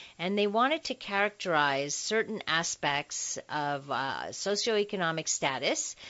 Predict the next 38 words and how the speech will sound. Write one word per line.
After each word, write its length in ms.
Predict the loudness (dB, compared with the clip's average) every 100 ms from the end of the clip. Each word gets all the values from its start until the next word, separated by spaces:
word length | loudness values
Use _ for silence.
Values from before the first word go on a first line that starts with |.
| -10
and 180 | -4 -2
specific 920 | -2 -2 -2 0 0 0 -2 -2 -12 -20 -4
B 200 | 0 4
D 120 | 4
S 200 | 4 2
M 140 | 0
preferences 600 | 0 0 0 -4 -4 -4
of 120 | -4 -4
individuals 840 | -4 0 0 0 -2 -2 -2 -6 -10 -14
who 100 | -6
had 240 | 0 0
different 380 | 0 -4 -4 -6
types, 560 | -2 2 2 0 -8 -8 -14 -20 -16
uh, 220 | -6 -4 -4
of, 380 | -2 -2 -2 -4
uh, 180 | -4 -4 -6 -8
B 140 | -6 -2
D 120 | -2
S 240 | -2 -2
M 220 | -4 -4 -8
experiences. 920 | -6 -6 -2 -2 -4 -6 -8 -8 -12 _ -20 -14 -14 -8 4
What 240 | 4 6
they 120 | 0
found 440 | 2 4 4 4 0
was 180 | -2
that 220 | 0 -2 -2
people 340 | -8 -2 -2
who 160 | -2 -4
perform 640 | -2 -2 -2 -2 0 0
B 160 | -2
D 120 | 4 4
S 220 | 4 2
M 220 | 2 0
in 180 | -2 -2
a 80 | -2
community 800 | -4 -2 0 2 2 0 -2
setting, 720 | -4 4 6 6 2 -6 -6 0
meaning 460 | 2 2 0 -6